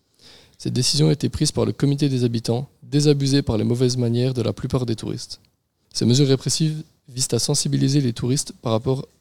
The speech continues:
à adopter un comportement irrespectueux et responsable envers les lieux qu'ils visitent, en préservant leur patrimoine culturel, leur environnement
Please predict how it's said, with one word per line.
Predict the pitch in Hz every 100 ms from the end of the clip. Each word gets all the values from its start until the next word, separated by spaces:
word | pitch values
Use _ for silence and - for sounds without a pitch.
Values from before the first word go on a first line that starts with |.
| -
à | 123
adopter | 131 131 156
un |
comportement | 135 131 135 139 131
irrespectueux | 147 147 160 156 135 127 151 - _
et | 107
responsable | 120 - 139 147 143
envers | 113
les | 110
lieux | 104 120
qu'ils | - 117
visitent, | 110 113 156 - _ _ -
en | -
préservant | - 131 131 135
leur | 120
patrimoine | 131 - 131 123 120
culturel, | - 135 - 123 127 170
leur | 127 113
environnement | 127 131 123 120 117 147